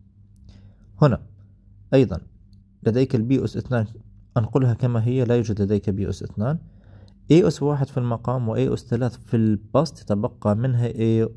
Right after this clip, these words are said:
أس اثنان، وهذه بالفعل هي أبسط صورة لها. الآن بالنسبة للقسمة، تعلمتم في الصف الخامس والسادس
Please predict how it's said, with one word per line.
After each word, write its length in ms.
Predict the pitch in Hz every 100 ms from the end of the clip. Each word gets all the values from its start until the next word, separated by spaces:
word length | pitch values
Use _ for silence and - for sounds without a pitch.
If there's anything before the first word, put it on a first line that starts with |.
| 107
أس 140 | 117 110
اثنان، 280 | - 73 78 - -
وهذه 280 | 139 160
بالفعل 360 | 147 139 - 147
هي 180 | 110 101
أبسط 260 | 101 - 98
صورة 300 | - 104 101
لها. 280 | 95 - - - - - - - - - -
الآن 320 | 120 196 208
بالنسبة 360 | 127 135 - 101
للقسمة، 460 | 92 101 - - - -
تعلمتم 420 | - 113 165 151 113
في 80 |
الصف 280 | 113 - 123
الخامس 840 | 98 - 123 123 123 120 127 -
والسادس 580 | 98 - 120 113 131 156